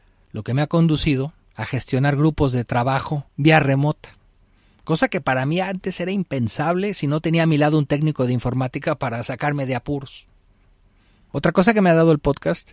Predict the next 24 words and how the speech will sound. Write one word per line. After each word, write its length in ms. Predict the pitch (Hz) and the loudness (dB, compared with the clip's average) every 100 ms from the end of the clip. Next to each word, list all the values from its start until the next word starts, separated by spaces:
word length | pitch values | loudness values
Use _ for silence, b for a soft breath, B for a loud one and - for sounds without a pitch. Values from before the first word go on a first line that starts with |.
| b b b - | b b b -14
y 100 | 117 | -6
con 180 | 123 123 | -2 0
seguridad 520 | 127 127 131 143 165 | 0 2 4 2 4
les 180 | 175 147 | 2 4
digo 260 | 170 170 | 2 2
que 140 | - 117 | -2 -4
para 280 | 107 107 127 | -4 -2 2
mí 280 | 147 165 - _ _ | 4 2 0 _ _
ha 120 | 135 131 | -4 0
sido 260 | 170 156 | 2 4
una 180 | 160 143 | 4 2
grata 320 | 135 135 147 | 0 -2 -2
sorpresa 640 | - 127 - 127 123 139 - | -2 0 0 -2 -2 -6 -10
y 240 | - 107 101 | -10 -6 -4
fuente 320 | 143 143 165 | -2 -2 -2
de 120 | 131 | -2
grandes 300 | 120 139 147 | -2 -2 -2
satisfacciones, 1000 | 131 - 110 117 - 147 120 139 - - _ _ _ _ _ _ | -2 -4 -6 -6 -2 -2 -2 -6 -12 -16 _ _ _ _ _ _
algo 320 | 143 185 175 | -2 -2 -4
que 140 | 151 139 | -2 0
nunca 300 | 175 175 160 | 0 -2 -2
me 80 | |
hubiese 280 | 131 139 135 | 0 0 -2
esperado 540 | 135 - 113 107 131 | -4 -2 -2 -4 -8